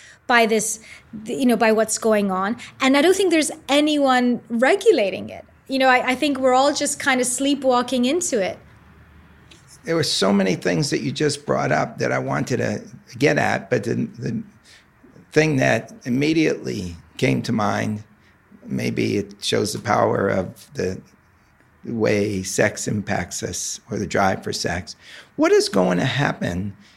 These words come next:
Speaker 2: to these young boys that you were talking about that are sitting and watching porn and basically feeling, "It's not gonna get any better than this, so I don't have to leave the room"? What,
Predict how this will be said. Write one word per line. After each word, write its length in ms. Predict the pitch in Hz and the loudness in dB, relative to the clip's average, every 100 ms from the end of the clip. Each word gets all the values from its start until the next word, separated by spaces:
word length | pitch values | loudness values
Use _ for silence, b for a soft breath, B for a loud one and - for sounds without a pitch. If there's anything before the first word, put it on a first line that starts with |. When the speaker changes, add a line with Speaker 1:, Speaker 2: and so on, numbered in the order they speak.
| b _ | b _
Speaker 2:
to 800 | - 135 135 127 127 123 - - _ _ 240 226 _ - | -4 0 2 2 0 0 -2 -6 _ _ -20 -20 _ -6
these 680 | 123 120 110 110 - - - _ | -2 -2 -2 -4 -8 -10 -14 _
young 320 | 120 123 117 117 | -2 0 0 0
boys 380 | 135 131 123 | 2 2 0
that 160 | - - | -4 -4
you 60 | 107 | -4
were 100 | 104 | -4
talking 400 | 110 98 - 104 | -4 -4 -4 -4
about 340 | 104 98 101 | -2 -2 -2
that 120 | 110 | -4
are 100 | 104 | -4
sitting 480 | 95 - 113 113 107 | -4 -4 -2 -2 -4
and 140 | 107 98 | -4 -2
watching 580 | 104 101 - 104 95 | -2 -2 -4 -4 -6
porn 520 | 95 107 101 92 101 98 b b b b - | -4 -2 -2 -2 -4 -8 b b b b -8
and 720 | 113 104 95 95 95 95 - _ _ _ _ _ | -4 -2 0 0 -2 -6 -12 _ _ _ _ _
basically 920 | 104 101 - 113 - 104 104 95 92 | -2 0 -4 -10 -4 0 0 0 -2
feeling, 680 | 90 - 104 101 101 95 98 b b - | -4 -2 0 0 -2 -4 -8 b b -6
"It's 80 | |
not 180 | 131 127 | 0 0
gonna 160 | 156 135 | 2 2
get 140 | 147 | 2
any 180 | 151 151 | 2 0
better 320 | 139 156 156 | 2 4 4
than 200 | 151 156 | 2 2
this, 540 | 170 151 139 - - - | 2 2 0 -4 -8 -10
so 540 | - 135 117 113 110 - | -6 0 2 2 2 0
I 80 | 127 | 0
don't 160 | 135 | 2
have 160 | 139 - | 2 2
to 80 | 117 | 0
leave 280 | 131 135 127 | 2 0 0
the 100 | 117 | 0
room"? 380 | 135 117 101 B B B _ | 2 2 -2 B B B _
What, 260 | 147 180 | 0 0